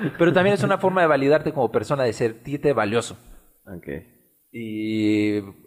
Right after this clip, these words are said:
Speaker 1: muchas veces creo que eso te lleva al carajo.
Speaker 2: Muchísimas veces. ¿Tú, si-, tú sientes que eres una persona de ego grande? ¿O que necesitas alimentar tu ego?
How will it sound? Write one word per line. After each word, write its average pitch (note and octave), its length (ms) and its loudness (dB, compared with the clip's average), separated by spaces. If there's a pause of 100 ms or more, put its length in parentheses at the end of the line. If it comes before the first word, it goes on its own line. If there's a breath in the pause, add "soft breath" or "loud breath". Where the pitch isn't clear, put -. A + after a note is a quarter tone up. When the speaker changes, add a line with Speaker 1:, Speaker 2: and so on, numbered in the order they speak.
(140)
Speaker 1:
muchas C#3 720 0
veces B2 580 0
creo A#2+ 200 -4
que A2+ 300 0
eso G#2 680 2
te F#2+ 100 -6
lleva G2+ 140 0
al G#2 100 -2
carajo. F2+ 320 -8 (920)
Speaker 2:
Muchísimas F#2 600 -6
veces. D#2+ 340 -10 (300 soft breath)
¿Tú, D3 100 2
si-, F3+ 160 0
tú E3+ 160 2
sientes F3+ 300 0
que D#3+ 80 4
eres D#3+ 120 2
una D3 200 2
persona A#2 400 0
de F2 360 0
ego G#2 200 0
grande? G#2+ 380 0 (840)
¿O G#2 160 -2
que G2+ 240 0
necesitas G#2 420 -2
alimentar F#2 480 -2
tu A2 140 0
ego? G#2+ 260 -2